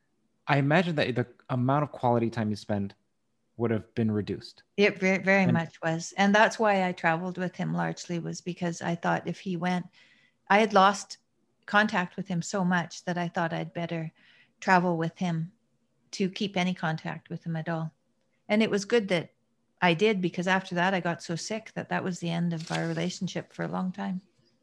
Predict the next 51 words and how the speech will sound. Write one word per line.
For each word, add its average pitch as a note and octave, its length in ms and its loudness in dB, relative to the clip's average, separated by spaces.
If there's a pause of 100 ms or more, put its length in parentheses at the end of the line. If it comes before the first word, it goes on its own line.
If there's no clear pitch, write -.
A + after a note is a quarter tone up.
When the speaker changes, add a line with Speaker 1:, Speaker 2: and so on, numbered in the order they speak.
(960)
Speaker 1:
Okay, C3+ 160 0
now B2 180 4
this E3+ 200 0
is C#3+ 60 -6
the B2+ 60 0
last G#2+ 320 0
one, G2+ 180 -2
'cause G#2+ 140 0
you B2 140 2
gotta A2+ 220 0
go, G2 100 -6 (160)
and A2 160 -4
I G#2+ 100 -4
just G2+ 380 -10
keep A#2 180 -6
saying, F#2+ 260 -4
Speaker 2:
You - 60 -6
gotta G3 220 2
go. F3 160 -6
Speaker 1:
"Gotta F3+ 80 -2
let G3 60 -6
Speaker 2:
Jordan's G3+ 260 -2
Speaker 1:
you G3+ 60 -6
Speaker 2:
gonna F#3+ 100 0
Speaker 1:
go." F3 40 -4
Speaker 2:
kick G3+ 220 0
me F#3 120 4
out F3+ 100 6
of F3 80 0
his E3 140 -2
office F3 260 -2
Speaker 1:
Yeah, A2+ 60 2
Speaker 2:
right - 80 0
Speaker 1:
that's D#3+ 160 8
fine, C3 140 6
Speaker 2:
away. - 20 4
Speaker 1:
that's D#3 120 4
fine. A2 160 2 (180)
So E3+ 120 2
Revulet, F#3+ 800 8
this C#3+ 160 -2
person D3+ 240 4
named C3 120 6
Revulet, B2 480 6
and B2 180 4
then A#2+ 180 4
also A#2 280 -2
someone A#2 240 0
named A2 200 2
Echo, G#2+ 400 -4 (600)
echoed G#2 380 -4